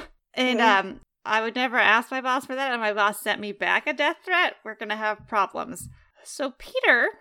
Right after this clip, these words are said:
Speaker 1: sent back, "Ha ha! You must be bound in the Nautilus. I bind you to pierce you with a skewer."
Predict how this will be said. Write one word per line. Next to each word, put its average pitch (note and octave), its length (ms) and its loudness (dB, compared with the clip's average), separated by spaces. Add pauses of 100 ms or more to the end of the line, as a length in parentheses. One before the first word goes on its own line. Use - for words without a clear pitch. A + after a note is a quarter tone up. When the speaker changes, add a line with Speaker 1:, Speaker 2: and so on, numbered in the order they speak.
Speaker 1:
sent A#3 280 -2
back, A3 360 2 (400)
"Ha A4 140 4
ha! G4+ 520 8 (160)
You E4+ 220 -2
must F#4+ 280 4
be F4+ 160 0
bound C#4+ 520 4
in C#4 140 -4
the C#4+ 80 -2
Nautilus. G#3 760 -2 (400)
I C#4 180 6
bind A#3+ 460 2
you E4 140 -4
to C#4 100 -6
pierce - 600 -6
you D#4 120 -6
with C4+ 160 -4
a B3 120 -6
skewer." - 1000 -6